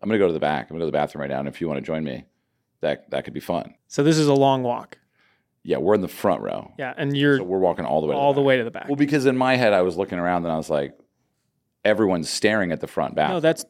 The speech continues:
Speaker 2: I totally agree.
Speaker 1: Yeah, the front bathroom was a no-go.
Speaker 2: You couldn't do, you took two seats next to each other, couldn't not be non-existent in the front bathroom. Yeah.
Speaker 1: Yeah, no, that would be tough.
Speaker 2: Mm-hmm.
Speaker 1: Uh, and she looked at me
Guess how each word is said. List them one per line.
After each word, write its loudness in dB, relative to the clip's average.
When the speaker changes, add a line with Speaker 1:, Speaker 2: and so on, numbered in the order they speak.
Speaker 2:
I 2
totally 2
agree. 2
Speaker 1:
Yeah, -6
the -4
front 2
bathroom 2
was -4
a -4
no-go. -2
Speaker 2:
You -4
couldn't 2
do, 4
you -2
took -2
two 2
seats 0
next 2
to 0
each -2
other, 2
couldn't -4
not -2
be 0
non-existent 0
in -10
the -8
front -8
bathroom. -10
Yeah. -10
Speaker 1:
Yeah, -10
no, -10
that -4
would -4
be -6
tough. -8
Speaker 2:
Mm-hmm. -12
Speaker 1:
Uh, 2
and 0
she 0
looked 2
at -6
me -8